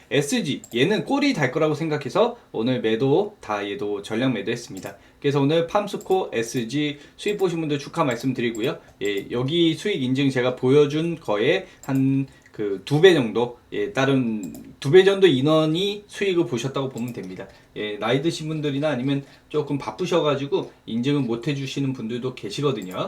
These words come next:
자, 그래서 오늘은 에이비 프로바이오, 요게 제가 한 번씩 이렇게 뉴스를 쳐봐요. 그랬더니 이런 식으로,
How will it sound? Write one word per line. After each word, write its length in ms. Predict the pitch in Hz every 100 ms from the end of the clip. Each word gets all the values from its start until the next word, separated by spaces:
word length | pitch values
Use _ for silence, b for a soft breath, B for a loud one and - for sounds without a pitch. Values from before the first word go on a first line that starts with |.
| - B B
자, 100 | -
그래서 180 | 180 170 151
오늘은 540 | 196 196 196 160 - _ -
에이비 380 | 139 185 208 -
프로바이오, 500 | 202 180 170 170 131
요게 640 | 135 170 175 165 107 107
제가 440 | 143 170 170 170
한 220 | 143 240
번씩 220 | 269 254 160
이렇게 180 | 147
뉴스를 400 | 127 135 - 165
쳐봐요. 500 | - 247 233 131 117
그랬더니 680 | - 127 143 139 147 110 - b b b b b
이런 240 | 175 254 226
식으로, 560 | 196 151 214 104 92